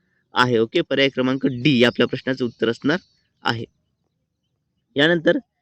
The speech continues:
वेदांत कॉलेजची स्थापना खालीलपैकी कोणी केली आहे? जे वेदांत कॉलेज आहे तर वेदांत कॉलेजची स्थापना कोणी केलेली आहे?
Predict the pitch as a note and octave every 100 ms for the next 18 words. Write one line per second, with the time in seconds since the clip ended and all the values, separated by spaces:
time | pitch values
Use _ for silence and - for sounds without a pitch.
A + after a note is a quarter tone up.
0 | _ _ _ - A#2 E3 F3+ A#3+ G#3+ G3
1 | F3+ F3+ - F#3 - F3 - - C3 B2
2 | _ D#3 D#3+ F3 E3 - E3+ - D3 D3
3 | C3 B2 A#2+ A2+ G#2+ - C#3+ C#3 D3 E3
4 | F#3+ F#3 E3 D#3 C3 A#2+ G#2 _ _ _
5 | - B2 C3+ F3+ F#3 D#3+ D3 - E3 -
6 | D3 F3 E3 D#3 C#3+ - A2+ G#2+ G#2+ _